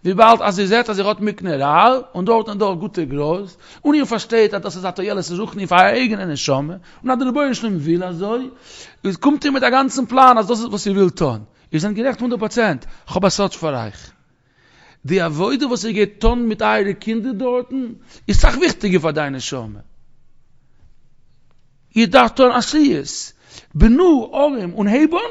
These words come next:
von dort, das ist gar Aleph. Fragen sie, was heißt? Aber ich kenn doch Benu, Orim, Letapam, euch in Eretz Yisrael. Auf dem darf ich nicht bleiben, bei Eber Yarden. Ich hab gesagt, ich hab gesehen dort ein, eine gute Mire für die Zäune. Ich hab schon getroffen dort ein Bessere.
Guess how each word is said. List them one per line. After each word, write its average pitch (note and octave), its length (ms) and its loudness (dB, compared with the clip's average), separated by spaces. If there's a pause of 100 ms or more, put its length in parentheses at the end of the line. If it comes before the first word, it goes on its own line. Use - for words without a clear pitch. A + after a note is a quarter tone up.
(100)
von D#4 120 -8
dort, F3 180 -4
das F3+ 100 -8
ist G#3+ 120 -8
gar A3+ 160 -6
Aleph. C4 420 -10 (380)
Fragen E3+ 340 -10
sie, E3+ 180 -8
was C3 140 -10
heißt? G3 440 -6
Aber G2 220 -12
ich - 160 -12
kenn D#3+ 160 -8
doch F3 140 -8
Benu, E3 420 -8
Orim, F#3 340 -6
Letapam, F3+ 500 -10
euch F#3+ 240 -4 (320)
in G3+ 160 -6
Eretz G3 160 -12
Yisrael. F3+ 500 -6
Auf E3 80 -8
dem G3+ 140 -4
darf G3 160 2
ich G#3 80 -6
nicht F#3 200 -6
bleiben, F#3+ 280 4
bei F#3 140 -2
Eber F#3+ 200 0
Yarden. F3 600 2
Ich - 240 -20
hab - 80 -6
gesagt, A#3 240 2
ich B3 60 0
hab A#3 180 -6
gesehen A#3+ 280 2
dort A#3+ 220 4
ein, A#3 160 -2 (340)
eine D#3+ 140 0
gute C4+ 240 2
Mire C#4 420 2
für F#3+ 160 -2
die F3 140 -2
Zäune. C#3+ 340 -8 (240)
Ich - 60 -10
hab G3 100 -2
schon A3 100 -2
getroffen D4 260 0
dort B3 180 -2
ein F#3+ 160 -2
Bessere. D3+ 540 -2